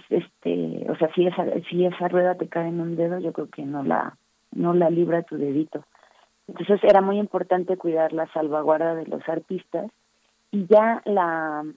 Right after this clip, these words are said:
propiamente el, el trabajo de máscara de teatro se logra muy, muy orgánicamente con ellos, porque, pues, Plato y Masa es, por ejemplo, uno de los bailarines que está en nuestro elenco, Sergio Vázquez,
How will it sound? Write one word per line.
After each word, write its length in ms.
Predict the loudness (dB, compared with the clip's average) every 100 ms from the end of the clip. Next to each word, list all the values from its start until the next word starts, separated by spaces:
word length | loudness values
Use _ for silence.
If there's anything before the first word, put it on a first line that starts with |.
| _ _ _
propiamente 760 | 0 2 2 0 -4 -4 -2 -2
el, 320 | -4 -8 -8 -2
el 160 | -2
trabajo 500 | 2 2 2 0 -6 -2
de 160 | -2
máscara 580 | -2 -6 -8 -6 -2 -2
de 140 | -4
teatro 540 | -6 -4 -4 -4 -10 -10 _ _ _ _ _
se 120 | 4
logra 380 | 6 6 4 2
muy, 760 | 2 0 0 0 -2 -4 -6 -8
muy 280 | -2 0 2
orgánicamente 800 | 0 0 -2 -2 -4 -4 -6 -6
con 220 | -8 -6
ellos, 240 | -6 -8 -10
porque, 440 | -18 -18 -12 -10 -6
pues, 140 | -4 -4
Plato 320 | 0 0 2
y 60 | -2
Masa 400 | 0 -2 -4 -6
es, 80 | -6 _
por 100 | -8
ejemplo, 320 | -6 -8 -6
uno 140 | -6 -4
de 60 |
los 140 | -4 -6
bailarines 500 | -8 -6 -6 -8 -10
que 120 | -16
está 160 | -8 -6
en 80 |
nuestro 260 | -6 -6 -4
elenco, 460 | -2 -4 -4 -6 -6 2
Sergio 320 | 2 6 6
Vázquez, 440 | 6 2 -4 -10